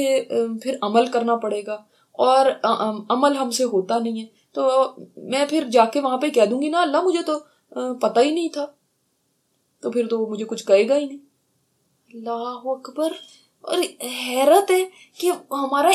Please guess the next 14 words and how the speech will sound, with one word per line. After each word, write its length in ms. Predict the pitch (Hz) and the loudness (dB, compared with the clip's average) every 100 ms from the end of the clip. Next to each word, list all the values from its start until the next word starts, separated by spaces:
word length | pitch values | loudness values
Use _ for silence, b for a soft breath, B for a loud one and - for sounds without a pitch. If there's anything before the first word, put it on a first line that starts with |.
| 240 | 2
ईमान 460 | 247 233 226 269 339 | 0 2 2 2 2
अल्लाह 360 | 240 254 320 | 0 0 0
के 100 | - | -2
ऊपर 280 | 349 269 262 | -2 0 0
है 160 | 285 - b b | -2 -6 b b
और 160 | 392 392 | -2 0
फिर 260 | 285 269 | 0 2
भी 120 | 247 | 2
हम 120 | 349 480 | 2 2
ऐसी 280 | 508 480 | 2 4
बात 280 | 494 453 453 | 4 2 0
कर 120 | 415 | -4
रहे 140 | 381 392 | -2 -4
हैं। 140 | - | -8